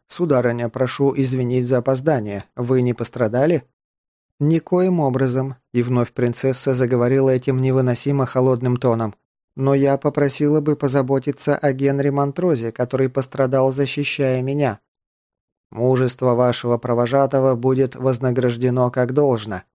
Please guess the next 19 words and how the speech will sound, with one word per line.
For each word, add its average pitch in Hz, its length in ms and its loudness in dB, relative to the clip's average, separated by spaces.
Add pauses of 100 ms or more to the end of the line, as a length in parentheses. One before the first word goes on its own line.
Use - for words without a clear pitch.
(100)
заверил 113 480 -4
Фредерик. 110 580 -8 (500)
«А 113 80 -6
теперь 123 460 -2
не 127 220 2
изволите 120 480 2
ли 143 100 0
проследовать 120 680 0
с - 100 -8
нами? 123 340 -2 (400)
Здесь 135 420 0
не 151 140 -2
место 156 380 -2
для 120 180 -2
знатной 120 460 -4
девицы». 113 560 -2 (880)
«Пожалуй», 143 640 0
согласилась 120 640 -2
девушка. 113 520 -2